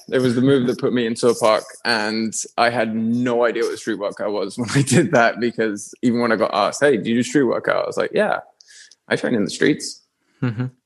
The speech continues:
Speaker 1: Like, I didn't know what, <laughs> what, it, what they were talking about. Like, street workout is, yeah, you mean training in the streets? Yeah, there's bars out here too. But then I got into the community, and it was,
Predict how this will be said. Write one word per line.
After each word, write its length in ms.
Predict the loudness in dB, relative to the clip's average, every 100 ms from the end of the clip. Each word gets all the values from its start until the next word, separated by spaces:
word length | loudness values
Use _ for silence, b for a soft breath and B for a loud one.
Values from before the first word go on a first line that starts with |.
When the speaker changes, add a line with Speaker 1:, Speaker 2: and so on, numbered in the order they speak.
| -20 _ _ _ -2
Speaker 1:
Like, 220 | 2 4
I 60 | 6
didn't 240 | 6 6
know 140 | 6 6
what, 120 | 4
<laughs> 220 | 2 2
what, 320 | 4 6 6
it, 60 | 4
what 200 | 2 4
they 60 |
were 80 | 2
talking 380 | 4 2 2 -2
about. 260 | -2 -2 0
Like, 160 | -2
street 180 | -2 0
workout 500 | 2 0 2 2 2
is, 220 | -2 -4 -4
yeah, 140 | -4
you 120 | -4
mean 220 | -6 -6
training 260 | -2 0 0
in 80 | -2
the 60 |
streets? 360 | 0 2 2 2
Yeah, 200 | 2 4
there's 180 | 2 2
bars 300 | 2 2 2
out 120 | 0
here 100 | -2
too. 200 | -2 -4 -4 -20 B B B _ _ _ _
But 140 | 2
then 260 | 4 4 2
I 100 | 2
got 260 | 2 0 0
into 200 | -2 -2
the 100 | -2
community, 380 | -2 -2 -2 -2
and 80 | -2
it 100 | -4
was, 340 | -6 -10 -12